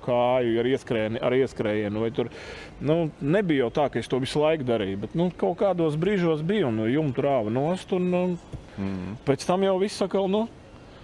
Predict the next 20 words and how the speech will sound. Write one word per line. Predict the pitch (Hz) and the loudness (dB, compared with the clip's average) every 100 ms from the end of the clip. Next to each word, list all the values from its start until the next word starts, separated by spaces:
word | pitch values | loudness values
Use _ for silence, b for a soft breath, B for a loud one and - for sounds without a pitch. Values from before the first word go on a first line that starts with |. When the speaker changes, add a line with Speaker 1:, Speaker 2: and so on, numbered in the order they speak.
| - | -10
Speaker 2:
Mhm. | 95 92 90 101 | -8 -6 -6 -2
Speaker 1:
aizēju | 135 156 139 131 | 0 2 2 2
uz | 123 | 2
viesnīcu, | 143 175 - 135 - | 0 0 0 -2 0
izdzer | 151 135 123 | -4 0 -2
kaut | - 117 | -2 -2
kādu, | 117 107 | -2 0
nezinu, | 131 120 107 120 | 0 0 0 2
alu, | 147 143 113 | 2 2 0
vai, | 107 107 | 0 0
ja | 107 | 0
nākošā | 120 127 110 - 110 | -2 -2 -4 -2 0
dienā | 123 117 104 104 104 107 | 0 0 0 0 -2 0
nav | 127 - | 0 -2
spēles, | - 123 113 120 - 120 107 | -2 0 2 0 -2 -6 0
divas | 147 165 - | 2 2 2
alas, | 147 139 - | 0 0 -2
trīs | - 156 156 | -2 -2 0
alas, | 170 160 151 170 | 0 0 -2 -6
nu. | 294 | -6